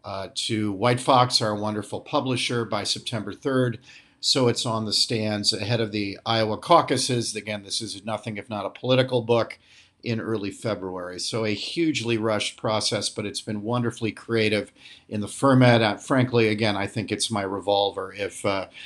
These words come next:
To Dare More Boldly was Rubber Soul, I think this is Revolver, even better.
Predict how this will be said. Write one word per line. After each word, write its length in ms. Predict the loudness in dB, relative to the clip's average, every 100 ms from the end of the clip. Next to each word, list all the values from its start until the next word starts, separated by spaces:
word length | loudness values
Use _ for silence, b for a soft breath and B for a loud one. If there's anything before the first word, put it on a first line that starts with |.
| B -4
To 80 |
Dare 200 | 6 6
More 180 | 8 4
Boldly 380 | 4 2 4 2
was 240 | 0 -2
Rubber 260 | -2 0 0
Soul, 480 | 0 2 4 4 4
I 80 | 0
think 220 | -4 -6
this 180 | -8 -8
is 140 | -10
Revolver, 560 | -12 -8 -6 -6 -8 -10
even 240 | -10 -10
better. 420 | -10 -8 -8 -12